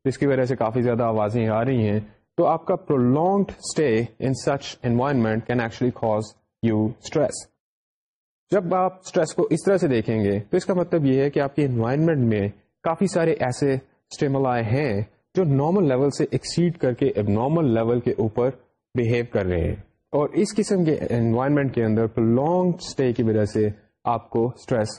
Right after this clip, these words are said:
ہو رہا ہے۔ جب ہم اس قسم کی ڈیفینیشن کی بات کرتے ہیں تو ہم اس قسم کی ایونٹس کو انکلوڈ کر سکتے ہیں، مثال کے طور پر نوائز، ایئر اور واٹر پولوشن۔ کسی جگہ پر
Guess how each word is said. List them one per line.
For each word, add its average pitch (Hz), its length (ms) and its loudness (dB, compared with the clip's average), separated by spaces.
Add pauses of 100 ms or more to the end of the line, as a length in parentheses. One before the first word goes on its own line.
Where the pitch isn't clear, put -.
(200)
ہو 98 120 0
رہا 85 160 0
ہے۔ 78 180 -4 (580)
جب 190 100 2 (100)
ہم 190 80 2
اس 190 160 0
قسم 170 200 0
کی 143 80 2
ڈیفینیشن 117 460 0
کی 113 100 -2
بات 104 260 -2
کرتے 120 360 -2
ہیں 95 220 0 (200)
تو 131 300 0
ہم 120 180 0 (540)
اس 175 160 -2
قسم 170 260 0
کی 151 140 2
ایونٹس 120 380 0
کو 127 220 -2
انکلوڈ 120 400 0
کر 117 80 0
سکتے 101 320 -4
ہیں، 104 260 -2
مثال 139 320 -2
کے 131 100 -2
طور 120 200 -2
پر 120 200 -2 (160)
نوائز، 123 500 -2
ایئر 117 260 0 (140)
اور 98 200 -4
واٹر 98 240 -2
پولوشن۔ 107 500 0
کسی - 500 -4
جگہ 165 220 2
پر 151 260 0